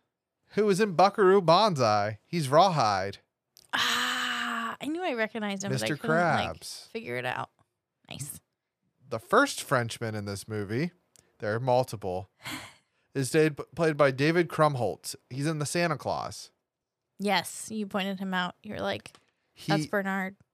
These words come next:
Speaker 1: Yes, it is. He always looks like Tim. He always looks like, um, what's his name from Star Wars? Poe from Star Wars.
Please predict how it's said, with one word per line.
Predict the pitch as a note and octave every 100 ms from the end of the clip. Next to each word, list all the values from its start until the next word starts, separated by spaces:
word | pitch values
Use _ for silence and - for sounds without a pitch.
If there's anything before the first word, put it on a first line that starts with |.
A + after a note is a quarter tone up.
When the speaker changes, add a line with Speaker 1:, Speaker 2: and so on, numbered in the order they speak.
| _ - -
Speaker 1:
Yes, | B2 G2+ G#2+
it | A2+
is. | A2 G2+ -
He | C3+ D#3+ D#3
always | D3 D3+ F3 D#3+
looks | D3+ C#3+
like | D3 B2 -
Tim. | C3 B2 - _ _ _
He | B2 C3+
always | C#3+ C3+
looks | C#3+ -
like, | B2+ A2+
um, | A2 G2 E2 C2+ C2 _ _ _ _ A2+
what's | A2+ -
his | G2+
name | G2+
from | F2+ E2+
Star | - B1+ C2
Wars? | A#1 A#1 _ _ _ -
Poe | D3+ C#3+
from | A#2 A#2+ G#2+
Star | A2+ F#2+ F2+
Wars. | D2+ F2 -